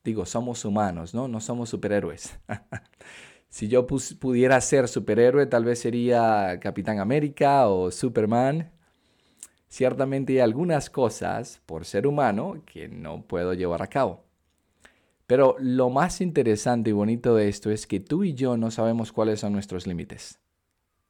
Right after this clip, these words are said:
No sabemos cuáles son nuestros límites. Y no lo sabremos hasta que los alcancemos. Ahora, un último punto en cuanto a,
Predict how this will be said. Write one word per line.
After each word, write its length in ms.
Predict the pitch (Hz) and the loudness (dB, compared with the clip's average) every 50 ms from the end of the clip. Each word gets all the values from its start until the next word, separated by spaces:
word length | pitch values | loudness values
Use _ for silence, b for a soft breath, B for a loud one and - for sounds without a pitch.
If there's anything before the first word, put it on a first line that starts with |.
| _ _ _ _ _ _ _ _ _ _ _ _ - | _ _ _ _ _ _ _ _ _ _ _ _ -12
No 360 | - 95 98 101 131 170 - - | -6 -4 -2 -2 -2 -4 -6 -10
sabemos 560 | - - 156 143 120 104 101 101 101 101 - | -10 -6 -6 -4 -4 -4 -4 -4 -6 -6 -8
cuáles 300 | - 104 95 95 92 92 | -8 -6 -6 -6 -6 -6
son 200 | - 98 92 90 | -8 -8 -8 -8
nuestros 360 | 90 87 - - 90 87 - | -8 -10 -10 -10 -12 -10 -10
límites. 500 | 92 101 98 95 - - - - - - _ _ _ _ _ _ _ _ _ _ _ _ _ _ _ _ _ _ _ _ _ _ - - - _ _ - | -12 -14 -14 -16 -16 -18 -20 -20 -20 -20 _ _ _ _ _ _ _ _ _ _ _ _ _ _ _ _ _ _ _ _ _ _ -20 -20 -20 _ _ -8
Y 140 | - 95 | -6 -4
no 240 | 92 92 98 113 123 | -4 -2 -2 -4 -4
lo 140 | 127 135 131 | -4 -4 -6
sabremos 800 | - - 104 92 92 95 110 117 127 143 147 151 - - - - _ b b b b b b b b b b - | -4 -2 -4 -2 -2 -2 -4 -4 -4 -6 -8 -10 -12 -14 -20 -20 _ b b b b b b b b b b -8
hasta 460 | - 95 107 107 - - - 110 104 | -6 -6 -6 -6 -8 -8 -8 -8 -8
que 460 | 104 - - 104 101 110 131 131 _ _ | -8 -8 -6 -6 -4 -4 -6 -10 _ _
los 380 | - 92 87 85 82 - - - | -16 -12 -12 -12 -12 -12 -12 -12
alcancemos. 920 | 73 76 76 - - - - - - - - 80 82 - - - - _ _ _ _ _ _ _ _ _ _ _ _ _ _ _ _ _ _ _ _ _ _ _ _ _ _ _ _ _ _ _ _ _ _ _ _ _ _ _ _ _ _ _ _ _ _ _ _ _ _ _ _ _ _ _ _ _ _ _ - | -12 -12 -12 -14 -16 -18 -18 -16 -16 -16 -16 -16 -20 -20 -20 -20 -20 _ _ _ _ _ _ _ _ _ _ _ _ _ _ _ _ _ _ _ _ _ _ _ _ _ _ _ _ _ _ _ _ _ _ _ _ _ _ _ _ _ _ _ _ _ _ _ _ _ _ _ _ _ _ _ _ _ _ _ -6
Ahora, 460 | - 104 107 101 95 95 90 - _ _ _ - | -2 0 0 0 0 -4 -8 -16 _ _ _ -8
un 100 | 107 101 | -4 -2
último 400 | 113 117 117 131 113 107 98 - | -2 -2 0 0 -2 -2 -2 -2
punto 360 | 127 127 127 120 113 131 120 | -4 -4 -4 -2 -2 -2 -2
en 140 | 110 107 101 | -2 -4 -4
cuanto 640 | - - 127 127 131 131 123 117 - 139 143 131 | -2 2 4 4 4 2 -2 -2 0 0 2 2
a, 200 | - - - _ | 0 -4 -8 _